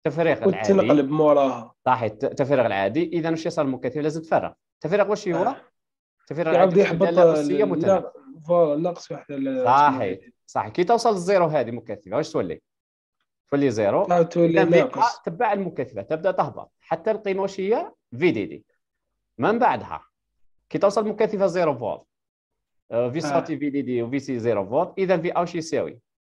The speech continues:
Speaker 2: يساوي في دي دي.
Speaker 1: يساوي في دي دي. يتبدل هذا المدخل، هذا يتبدل ولا ما يتبدلش؟
Speaker 2: ما
Speaker 1: ما يتبدلش.
Speaker 2: يتبدلش يا أخي،
Speaker 1: ما
Speaker 2: قاعد
Speaker 1: يتبدلش.
Speaker 2: هو.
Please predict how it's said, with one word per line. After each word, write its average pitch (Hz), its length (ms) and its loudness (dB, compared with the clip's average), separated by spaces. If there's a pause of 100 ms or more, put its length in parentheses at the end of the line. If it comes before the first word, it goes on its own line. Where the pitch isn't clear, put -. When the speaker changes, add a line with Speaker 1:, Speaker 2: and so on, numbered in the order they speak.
(180)
Speaker 2:
يساوي 180 380 2
في 175 120 2
دي 139 180 0
دي. 143 260 -4
Speaker 1:
يساوي 127 360 0
في 110 140 -2
دي 98 120 -2
دي. 156 300 -2 (140)
يتبدل 160 540 0
هذا 196 260 4
المدخل، 190 280 0
هذا 196 120 0
يتبدل 190 260 -4
ولا 190 100 -2
ما 160 60 -2
يتبدلش؟ 151 300 -4
Speaker 2:
ما 151 60 0
Speaker 1:
ما 185 60 0
يتبدلش. 147 240 -2
Speaker 2:
يتبدلش 147 380 -2
يا 135 60 -6
أخي، 127 100 -6
Speaker 1:
ما 131 60 0
Speaker 2:
قاعد - 160 -2
Speaker 1:
يتبدلش. 117 320 0
Speaker 2:
هو. - 100 -20